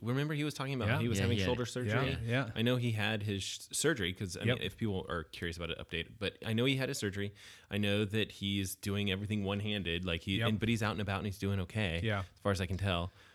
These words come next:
Speaker 1: Um, but hopefully, you know, maybe he'll s-, shoot us an email or something like that and give us an update. So,
Speaker 2: Yeah. So
Speaker 1: yeah.
Speaker 2: anyway, on a bright note though, um, yesterday, um, well, actually, I'll, I'll say Saturday, started to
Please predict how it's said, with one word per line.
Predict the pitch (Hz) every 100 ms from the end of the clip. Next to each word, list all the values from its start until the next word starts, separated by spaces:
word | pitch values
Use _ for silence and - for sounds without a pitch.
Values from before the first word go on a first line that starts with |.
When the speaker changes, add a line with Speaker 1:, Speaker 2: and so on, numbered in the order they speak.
| -
Speaker 1:
Um, | - 92 87 85 87
but | 95 92 -
hopefully, | 92 101 120 123 120 117 110
you | 107
know, | 101 95
maybe | 101 98
he'll | 95 101 90 87 -
s-, | - - -
shoot | - - 110 92
us | 90
an | 87
email | 90 87 85
or |
something | 85 85
like | 82 82
that | 85 82
and | 85 85
give | -
us | -
an | 80
update. | - 76 78
So, | -
Speaker 2:
Yeah. | 110 104 92 -
So | - - 101 101
Speaker 1:
yeah. | 73 - - - -
Speaker 2:
anyway, | 151 139
on | 139
a | 120
bright | 131 143
note | 135 117 -
though, | 113 120
um, | 127 120 117 113 107 110 - -
yesterday, | 143 127 123 - 113 104 107 - -
um, | 113 110 107 101
well, | -
actually, | 139 - 127
I'll, | 113 120 - -
I'll | 117
say | - 120
Saturday, | 110 - 120 113 110 110
started | - - 127 131 117
to | 123 110